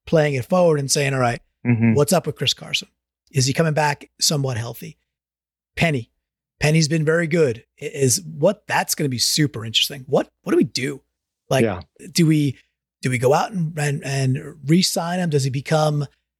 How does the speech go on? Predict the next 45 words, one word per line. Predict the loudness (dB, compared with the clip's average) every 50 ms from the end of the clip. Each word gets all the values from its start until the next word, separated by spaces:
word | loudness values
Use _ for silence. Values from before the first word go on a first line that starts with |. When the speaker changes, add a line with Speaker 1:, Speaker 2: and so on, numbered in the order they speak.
| _ _ -2
Speaker 1:
does | 0 0 0
he |
become | -2 -4 -2 0 0 0 0 0
part | 0 0 0 0
of, | 0 0
like, | 0 -2 -2 -2
a, | -4 -6 -6 -10 -12
a | -8
trade | -8 -4 -2 -2 -4 -2
package | -2 -2 -2 -2 -2 -2 -4 0 0
that | 0 0
we | 0 -2
could | -2 -2 -2
actually | -2 0 -2 -2 -4
put | -4 -10 -10 -8
together | -4 0 0 2 2 2 2
and | 0 2
get | 2 0 0 0
something | -2 -2 -4 -6 -4
valuable? | 0 2 2 2 2 2 0
I | 0
realize | 2 0 0 0 0 -2
he's | -2 -2
gonna | -2 -4
be | -6 -6
a | -6
free | -6 -6 -2 0
agent, | 0 2 2 0 -2
but | -2 -4
it | -4 -4
could | -2 2
be, | 2 2
could | 2 _ _ _ _ _ _ -2
we | -2
package | 0 0 0 -2 0 -2 0 0
him | 2 2
up | 2 0 0 -2
in | -6 -6
advance | -6 -2 0 0 2 2 2 0
to | 0 -2
a | -2 -4
team | -4 -4 -4
that | -6 -8 -8
wants | -4 -2 0 0 0 2 2
him? | 2 2 2